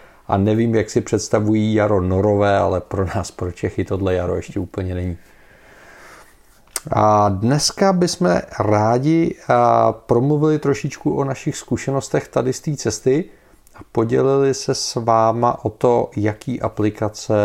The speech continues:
se vám můžou hodit ve vašem iPhoneu či iPadu, pokud se chystáte cestovat, třeba fotit polární záři jako my, nebo kamkoliv jinam. Danku, když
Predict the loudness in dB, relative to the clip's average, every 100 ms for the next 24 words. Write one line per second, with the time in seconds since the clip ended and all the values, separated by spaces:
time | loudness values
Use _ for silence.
0 | 2 0 -4 -2 0 0 -2 0 0 0
1 | 2 2 0 -2 -2 -2 -2 -4 -4 -4
2 | -4 -4 -2 -2 -4 -6 -6 -6 -4 0
3 | 0 0 -6 _ _ _ _ -2 -2 0
4 | -4 -4 -4 -4 -4 -4 -4 -6 -8 -8
5 | -6 -4 -4 -4 -6 -2 -2 -2 -6 -6
6 | -4 -2 0 0 -2 -2 -2 -2 -4 -6
7 | -4 -4 -2 -2 -2 0 -2 -6 -20 -8
8 | -6 -4 -4 -6 -6 -8 -8 -10 _ _
9 | _ _ _ _ _ _ -20 -20 -20 _
10 | -20 _ -20 _ -6 -4 0 -2 -2 -12
11 | -20 -20 _ _ -8 -4 -4 -6 -12 -16